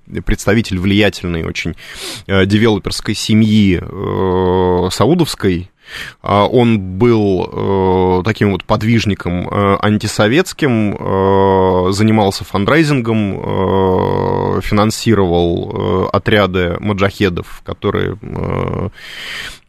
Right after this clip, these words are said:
м, противодействовали советским войскам, э, и, э, собственно, конечно, да, вот, в-, вот зде-, здесь есть доказательства, да, доказательств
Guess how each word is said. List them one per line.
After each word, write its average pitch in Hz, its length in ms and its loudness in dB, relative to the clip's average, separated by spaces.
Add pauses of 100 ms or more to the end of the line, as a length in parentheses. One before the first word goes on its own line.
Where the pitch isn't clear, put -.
м, 85 580 -8
противодействовали 110 880 0
советским 104 540 0
войскам, 170 800 0
э, 95 720 0
и, 151 380 2
э, 101 460 2
собственно, 110 420 -2
конечно, 95 500 -2
да, 98 140 2
вот, 87 240 -4
в-, 95 400 -4
вот 110 180 0
зде-, 123 220 0
здесь 160 240 0
есть 107 280 -2
доказательства, 90 760 -6
да, 135 140 -2
доказательств 110 640 -2